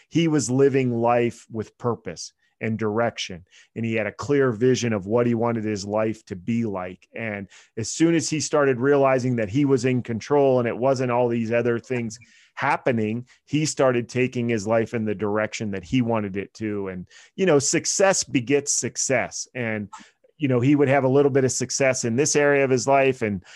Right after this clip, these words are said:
that would kind of morph into a different area of his life. And, you know, as soon as he, as soon as he was following that program, uh, he has a totally different life now. So, yeah, I mean,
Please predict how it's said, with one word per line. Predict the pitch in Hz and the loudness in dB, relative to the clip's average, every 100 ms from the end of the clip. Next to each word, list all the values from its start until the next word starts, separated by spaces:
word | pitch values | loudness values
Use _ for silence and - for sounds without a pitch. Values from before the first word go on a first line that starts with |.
| - - | -8 -2
that | 131 135 | -2 0
would | 131 107 - - | -2 -4 -10 -8
kind | - 135 | -2 0
of | 113 | 0
morph | 117 139 139 135 | 2 2 2 0
into | 120 107 117 | -4 -2 -4
a | |
different | 101 135 135 139 | 0 0 0 -2
area | 131 131 127 | 0 2 2
of | 127 | 2
his | 127 113 | 0 2
life. | 127 123 120 | 2 2 0
And, | 117 107 92 - _ - | -4 -4 -8 -16 _ -8
you | 143 131 | -2 2
know, | 123 117 110 - | 2 2 -2 -8
as | 113 | -8
soon | - 156 165 | 0 2 2
as | 156 | 2
he, | - 151 143 131 - | 2 2 2 -2 -6
as | 117 - | -10 -6
soon | 147 | -2
as | 151 135 | -2 0
he | 143 | -2
was | 123 - | -2 -2
following | 139 131 131 127 | 2 4 4 2
that | 113 - | -2 0
program, | 127 120 123 123 123 113 - _ _ _ _ | 0 0 0 0 -2 -4 -10 _ _ _ _
uh, | 107 104 101 95 - _ _ - | -4 -2 -2 -4 -12 _ _ -8
he | 127 | -2
has | 127 113 | 0 0
a | 107 | -4
totally | - 135 131 117 | 0 2 4 0
different | 104 110 117 104 | -2 -6 -6 -6
life | 110 104 - | -4 -6 -6
now. | 107 98 95 | -8 -8 -10
So, | 95 107 104 | -10 -10 -8
yeah, | 110 151 135 | -2 0 2
I | 110 | 0
mean, | 117 117 110 | -2 -2 -4